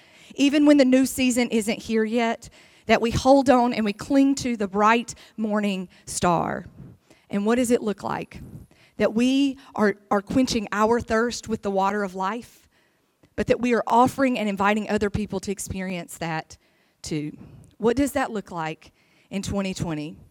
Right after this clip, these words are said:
Not just for Horizon, but for all of us, because here's the deal, folks. This is how Horizon's gonna grow and be stronger and be able to continue to shine light and ignite change. This is how we're gonna do it.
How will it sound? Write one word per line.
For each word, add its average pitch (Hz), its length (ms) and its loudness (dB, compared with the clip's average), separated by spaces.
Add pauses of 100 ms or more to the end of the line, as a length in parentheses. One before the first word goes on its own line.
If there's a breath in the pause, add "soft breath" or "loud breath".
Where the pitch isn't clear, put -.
(220 soft breath)
Not 220 200 0
just 277 220 -2
for 269 140 0
Horizon, 233 720 -2 (480 soft breath)
but 214 120 -4
for - 160 -6
all 220 200 2
of 190 100 -4
us, 175 160 -4
because 220 400 -6 (320 soft breath)
here's 269 240 2
the 240 80 -4
deal, 214 220 0
folks. 185 400 -2
This 240 240 -6
is 254 100 -6
how 247 140 0
Horizon's 214 500 -4
gonna 202 160 -8
grow 214 500 0 (280 loud breath)
and 196 100 -4
be 202 100 0
stronger 220 640 0 (160 loud breath)
and 214 80 -2
be 214 120 4
able 214 160 2
to 202 40 -4
continue 233 400 -2
to 202 80 0
shine 220 400 -2
light 196 400 -6 (220 loud breath)
and 214 100 -4
ignite 196 380 -4
change. 170 340 -4
This 226 140 -6
is 226 80 -4
how 220 160 4
we're 220 80 0
gonna 226 160 0
do 202 180 0
it. 165 180 -2